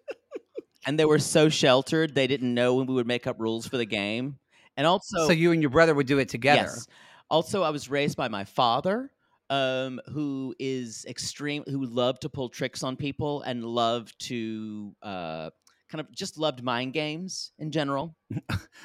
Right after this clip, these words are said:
Speaker 2: Um,
Speaker 1: I'm sure your mother is a good match for him for that. I'm sure she loves having pranks pulled on her.
Speaker 2: Hated it. Never really happy about it.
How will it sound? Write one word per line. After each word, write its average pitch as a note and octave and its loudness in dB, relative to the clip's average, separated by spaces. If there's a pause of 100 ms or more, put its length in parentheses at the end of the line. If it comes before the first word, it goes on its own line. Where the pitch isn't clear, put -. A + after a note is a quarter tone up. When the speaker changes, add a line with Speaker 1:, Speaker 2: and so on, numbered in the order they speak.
(920)
Speaker 2:
Um, C3 0
Speaker 1:
I'm - 6
sure A#4+ 10
your D4 8
mother C4+ 12
is E3 6
a F3+ 4
good A3+ 6
match G#3 8
for D#3 6
him C3 4
for B2+ 0
that. F#2+ 2 (520)
I'm E3 4
sure A#3+ 4
she B3 2
loves G3+ 8
having D3 2
pranks C#3 2
pulled C#3+ 4
on G#2+ 0
her. F2+ -4
Speaker 2:
Hated F#2+ -10
it. - -16 (580)
Never G#2+ -8
really F#2 -6
happy F2+ -12
about C#2+ -8
it. - -12